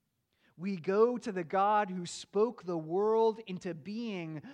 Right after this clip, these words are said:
by the word of his power. We go to the God who delivered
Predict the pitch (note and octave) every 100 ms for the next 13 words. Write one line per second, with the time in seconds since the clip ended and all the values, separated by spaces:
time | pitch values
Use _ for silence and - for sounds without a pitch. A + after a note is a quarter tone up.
0 | B3+ F3 F3 F3 E3+ E3 G3 G3 F3+ D#3+
1 | E3 D#3+ D3 D3 B2+ - C3+ B2 A2+ G#2+
2 | G2+ _ _ _ _ _ _ _ _ _
3 | _ - G#3+ F#3+ D3+ G#3+ B3 A#3+ A#3+ G#3
4 | D#3 G#3 A3 G3+ F3 D#3+ - - A3 F3
5 | F#3+ F3 F3+ C#4 C#4+ A3 F3 D#3